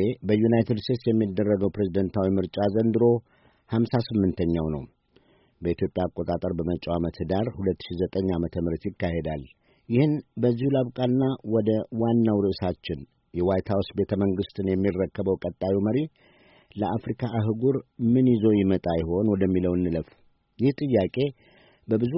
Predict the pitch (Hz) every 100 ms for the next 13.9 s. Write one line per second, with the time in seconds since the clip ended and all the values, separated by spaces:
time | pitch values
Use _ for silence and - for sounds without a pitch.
0 | 123 - 120 117 107 104 101 98 104 101
1 | 98 95 90 - - 101 101 - 110 117
2 | 110 117 117 123 117 117 - 110 104 92
3 | 85 82 - 85 85 80 71 69 _ _
4 | _ _ _ _ _ 117 110 113 107 107
5 | - 104 107 104 98 104 101 92 98 101
6 | 127 127 - 95 92 - 107 104 104 -
7 | 101 101 95 - 92 92 90 87 104 -
8 | 101 127 98 - 95 110 139 - _ _
9 | _ _ - 107 113 117 - 147 110 95
10 | 98 98 - 98 131 - 113 98 104 98
11 | 104 98 98 95 95 92 92 90 90 92
12 | 87 - 90 87 104 98 - 92 85 -
13 | 87 101 92 82 90 - 95 123